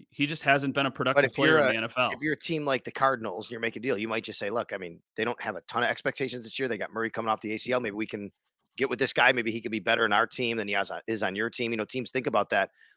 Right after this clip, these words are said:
Speaker 2: a lot. So I agree with that, but it is something that maybe another team feels like they can work with a little bit. You never know how people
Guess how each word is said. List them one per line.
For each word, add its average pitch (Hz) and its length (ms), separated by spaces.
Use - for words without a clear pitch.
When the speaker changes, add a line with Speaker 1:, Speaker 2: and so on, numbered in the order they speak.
Speaker 2:
a 95 40
lot. 107 280
So 110 240
I 135 100
agree 139 280
with 170 140
that, 117 260
but 110 160
it 127 80
is 139 140
something 143 300
that 110 120
maybe 120 360
another 117 260
team 117 260
feels 123 240
like 107 140
they 113 100
can 107 160
work 117 240
with 98 220
a 110 40
little 107 200
bit. 95 120
You 123 100
never 208 140
know 196 140
how 156 200
people 139 460